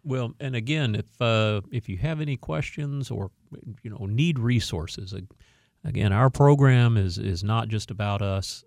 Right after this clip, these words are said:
Um, it's about offering resources, both public and private. Uh, personal responsibility recovery dot com. Use our website. Reach out to us.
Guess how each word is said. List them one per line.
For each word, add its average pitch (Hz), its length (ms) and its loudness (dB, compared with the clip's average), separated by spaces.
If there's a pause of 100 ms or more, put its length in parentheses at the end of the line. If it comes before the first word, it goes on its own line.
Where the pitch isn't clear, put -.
(140)
Um, 85 600 -12 (100)
it's - 220 -16
about 98 380 -8
offering 98 640 -8 (520)
resources, 110 640 -2
both 90 260 -10
public 98 320 -8
and 82 100 -8
private. 107 440 -6 (500)
Uh, 87 340 -6
personal 135 680 -2
responsibility 104 1040 -6
recovery 90 680 -4
dot 92 260 -8
com. 80 380 -8 (520)
Use 110 360 0
our 110 120 0
website. 98 600 -6
Reach 101 320 -8
out 98 220 -6
to 101 180 -4
us. - 180 -10